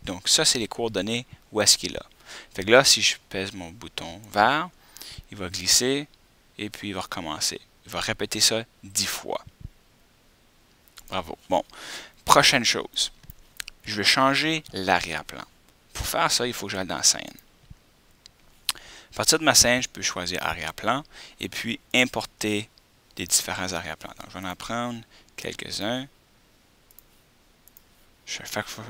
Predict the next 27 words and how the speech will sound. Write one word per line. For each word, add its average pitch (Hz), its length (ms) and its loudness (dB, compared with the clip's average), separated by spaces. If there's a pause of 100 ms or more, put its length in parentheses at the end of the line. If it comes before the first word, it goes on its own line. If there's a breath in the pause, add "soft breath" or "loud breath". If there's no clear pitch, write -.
chaque - 240 -2
fois, 101 160 -6
je - 80 -6
fais - 140 -6 (100)
importer 113 680 -4
et 107 80 -10
puis - 180 -10
je - 60 2
choisis 98 600 -2 (400 soft breath)
l'arrière-plan 87 560 -6
dont 85 180 -12
je - 160 -12
veux. - 120 -10 (880)
Voilà. 80 200 -2 (640 loud breath)
Je - 120 -4
retourne 143 300 -2
à 147 40 6
script. - 380 4 (1500 loud breath)
Et 120 60 -2
puis, - 260 -2 (160)
premièrement, 160 400 2
je - 60 -2
vais 139 40 0
aller 120 80 4
à 120 60 4
mon 107 140 -4
lutin. - 320 -8